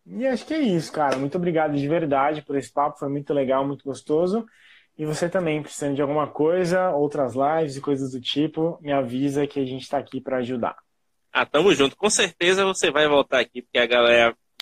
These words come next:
Speaker 2: aproveitou bastante esse bate-papo. E você é um cara que sempre tá agregando conteúdo, né? Sempre tá aprendendo mais e com certeza vai ter mais pra compartilhar nas próximas. Yuri, feliz Natal, feliz Ano Novo aí, apaita bem com a família,
Speaker 1: Obrigado
Speaker 2: com a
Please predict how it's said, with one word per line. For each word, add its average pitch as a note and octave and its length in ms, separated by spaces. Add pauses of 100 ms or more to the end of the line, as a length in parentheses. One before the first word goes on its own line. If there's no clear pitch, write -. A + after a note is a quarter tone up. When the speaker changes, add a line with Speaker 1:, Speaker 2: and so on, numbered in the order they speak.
Speaker 2:
aproveitou C3 560
bastante B2+ 460
esse - 180
bate-papo. A#2+ 720 (320)
E D#3+ 60
você E3+ 240
é F3+ 40
um F3 60
cara E3 220
que - 140
sempre D#3+ 280
tá D3+ 140
agregando C#3 440
conteúdo, C3 500
né? A2+ 120
Sempre - 240
tá C3+ 100
aprendendo A#2+ 460
mais B2+ 400
e - 60
com C3+ 140
certeza B2+ 400
vai B2+ 120
ter B2+ 160
mais A#2 360
pra - 160
compartilhar A2 680
nas A2+ 380
próximas. - 580 (380)
Yuri, D#3 340 (240)
feliz D3+ 420
Natal, C3 540
feliz C3+ 260
Ano C#3 160
Novo B2+ 280
aí, A#2 200
apaita A#2+ 480
bem A#2+ 200
com B2 80
a - 20
família, C3 460
Speaker 1:
Obrigado C#3 220
Speaker 2:
com A2+ 40
a - 20